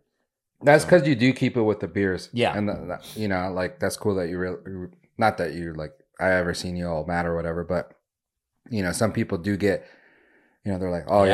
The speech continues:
Speaker 1: yeah, I can't hit the tequila or,
Speaker 2: Yeah.
Speaker 1: or the
Speaker 2: Yeah, and
Speaker 1: dark
Speaker 2: I've seen
Speaker 1: stuff."
Speaker 2: it with tons of my friends and my, even my dad way back in the day, you know, if he drank a lot of hard shit, he was freaking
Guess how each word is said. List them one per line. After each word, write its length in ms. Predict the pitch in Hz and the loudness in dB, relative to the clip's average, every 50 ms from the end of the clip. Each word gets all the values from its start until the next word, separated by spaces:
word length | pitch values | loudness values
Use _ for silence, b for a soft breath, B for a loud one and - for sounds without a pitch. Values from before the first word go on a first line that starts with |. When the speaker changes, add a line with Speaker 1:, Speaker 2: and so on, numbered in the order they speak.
| 98 95 | 6 8
Speaker 1:
yeah, 40 | 92 | 6
I 60 | 92 | 6
can't 240 | 92 - 120 104 95 | 4 4 2 2 4
hit 140 | 104 107 - | 2 2 2
the 100 | 98 92 | 0 -6
tequila 600 | - - - - 120 117 110 101 98 95 92 92 | -6 -6 -6 -2 0 2 4 4 6 6 6 6
or, 80 | 92 90 | 6 6
Speaker 2:
Yeah. 220 | 90 90 98 98 | 4 4 4 4
Speaker 1:
or 220 | 101 95 90 87 | 4 4 4 2
the 80 | 87 98 | 2 4
Speaker 2:
Yeah, 80 | 123 123 | 4 4
and 80 | 101 | 6
Speaker 1:
dark 160 | 104 101 104 | 6 8 6
Speaker 2:
I've 60 | - - | 6 4
seen 180 | - - 98 90 | 4 4 4 4
Speaker 1:
stuff." 100 | 90 90 | 2 0
Speaker 2:
it 200 | 90 92 - - | -4 -6 -6 -6
with 140 | 101 90 - | -6 -6 -4
tons 240 | - 104 117 117 101 | -4 -4 -2 -2 -4
of 60 | 85 | -4
my 120 | 80 76 | -6 -8
friends 380 | 73 - 90 87 87 90 82 85 | -8 -8 -8 -8 -8 -8 -10 -8
and 100 | 82 78 | -8 -8
my, 140 | 80 78 73 - - - | -8 -8 -8 -12 -12 -8
even 200 | 120 110 98 107 | -8 -6 -4 -4
my 120 | 101 92 | -4 -4
dad 340 | 82 80 90 101 120 110 104 | -4 0 2 2 2 2 2
way 140 | 95 87 85 | 0 -2 -2
back 220 | 82 85 85 85 - | -2 -4 -6 -6 -6
in 80 | 90 | -8
the 40 | 90 | -8
day, 180 | 82 85 85 85 | -6 -4 -4 -4
you 60 | 85 | -4
know, 100 | 90 95 | -2 -4
if 100 | 90 - | -4 -4
he 120 | - 110 98 | -4 -6 -4
drank 280 | 78 98 92 90 - | -4 -4 -4 -2 -2
a 40 | 95 | 0
lot 120 | 92 92 | 0 0
of 100 | 80 76 | 0 -2
hard 220 | 73 95 104 104 - | -2 -2 -2 -2 -2
shit, 220 | - 80 69 71 | -4 -6 -6 -6
he 100 | 92 95 | -6 -6
was 140 | 82 71 - | -8 -8 -10
freaking 400 | - 85 80 73 71 73 65 | -10 -10 -10 -10 -10 -14 -16